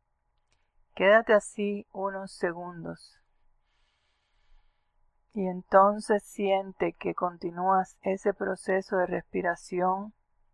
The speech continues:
y te expandes aún más de tanto amor puro.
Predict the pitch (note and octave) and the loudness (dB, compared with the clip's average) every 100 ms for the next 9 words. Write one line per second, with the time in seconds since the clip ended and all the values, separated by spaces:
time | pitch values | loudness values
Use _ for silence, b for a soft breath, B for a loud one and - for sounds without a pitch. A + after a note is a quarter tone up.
0 | _ F3+ - E3+ - - E3+ F3 E3+ F3 | _ -14 -6 -6 -2 4 6 4 -6 -12
1 | - - E3+ E3+ F3+ F3+ E3+ G3+ - - | -4 0 0 0 -6 0 2 2 -4 -20
2 | _ _ _ - E3+ E3 - E3 F3 F#3 | _ _ _ -14 -6 -6 2 4 4 2
3 | F#3+ E3+ D#3+ E3 E3 - E3+ D#3+ D#3+ | -2 -2 0 -2 -4 -8 -4 -4 -6